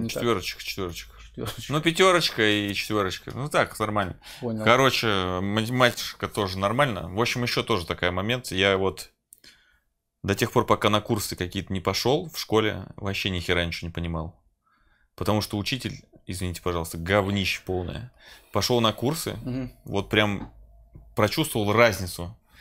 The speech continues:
Speaker 2: между учителем в школе и учителем в институте. Например, просто небо и земля. И мой скилл сразу вырос, наверное, раза в четыре.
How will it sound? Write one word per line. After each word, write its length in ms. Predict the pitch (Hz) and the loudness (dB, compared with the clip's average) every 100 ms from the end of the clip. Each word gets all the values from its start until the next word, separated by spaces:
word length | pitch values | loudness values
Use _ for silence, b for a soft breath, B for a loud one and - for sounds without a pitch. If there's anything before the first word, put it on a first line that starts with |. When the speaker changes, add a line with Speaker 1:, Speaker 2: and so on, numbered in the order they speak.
| b _ | b _
Speaker 2:
между 340 | 101 104 95 101 | 0 0 0 -2
учителем 500 | 98 110 98 95 92 | -2 -4 -2 -4 -4
в 60 | |
школе 420 | - - 139 120 92 | -4 2 2 2 0
и 40 | |
учителем 520 | 90 - 101 101 92 | -2 -4 -6 -6 -4
в 80 | 90 | -4
институте. 640 | 92 - 104 101 - - - _ b b b - | -4 -6 -6 -6 -8 -12 -18 _ b b b -14
Например, 360 | - 98 95 92 | -8 -4 -2 -2
просто 360 | 90 104 101 101 | 0 0 0 0
небо 260 | 101 101 101 | 0 0 0
и 40 | |
земля. 420 | 95 95 92 87 - b b b - | -2 -2 -2 -4 -8 b b b -6
И 80 | 107 | 0
мой 220 | 113 120 | 4 4
скилл 460 | - - 131 196 170 | 2 2 2 2 2
сразу 360 | - 117 101 | 6 6 6
вырос, 300 | 98 131 147 | 4 4 2
наверное, 260 | 107 101 98 | 2 2 4
раза 220 | 101 98 | 4 4
в 80 | 90 | 0
четыре. 540 | - 101 101 87 117 | -2 0 -2 -2 -6